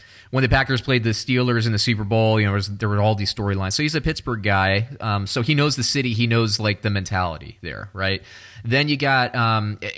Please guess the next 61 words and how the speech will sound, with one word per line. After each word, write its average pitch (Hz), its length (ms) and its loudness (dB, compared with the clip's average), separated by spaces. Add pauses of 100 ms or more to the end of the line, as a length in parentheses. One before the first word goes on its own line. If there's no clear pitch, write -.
(120)
i-, - 20 -6
something 170 360 -2
that 147 120 -2
he 131 160 -2
did 117 240 2
in 107 100 0
Green 107 300 0
Bay, 107 320 4
which 98 200 -2
I 117 40 2
remember, 123 300 2
Brad, 104 220 2
actually, 104 500 0
I 110 40 -2
think 151 260 -6
when 139 80 -4
he 123 200 -2
came 113 300 0
in, 110 380 2 (340)
you 127 180 2
and 117 100 4
I 123 160 4
were 104 160 0
working, 101 840 -2
um, 92 300 -4
at 104 140 0
our, 95 140 0 (120)
at 107 140 2
our 95 80 2
previous 95 360 -2
job. 107 380 2
So 104 140 -2
we, 104 160 2
I - 60 0
remember 127 260 2
talking 117 380 -2
to 92 40 -2
you 85 100 -4
about 80 240 -6
this - 160 -6
actually 92 240 -4
pretty 98 180 -6
vividly, 87 480 -4
about 92 300 0
how, 101 360 0 (380)
you 120 80 0
know, 113 60 4
when 113 160 2
they 107 80 2
fired 123 640 0
the, 107 120 -2 (120)
the 113 200 -6
predecessor, 98 800 -2
was 113 180 -4
it - 100 -6
Sherman? 147 420 -2
I 143 60 -6
can't 156 200 -4
remember 110 320 0
who 104 160 2
was, 92 180 -2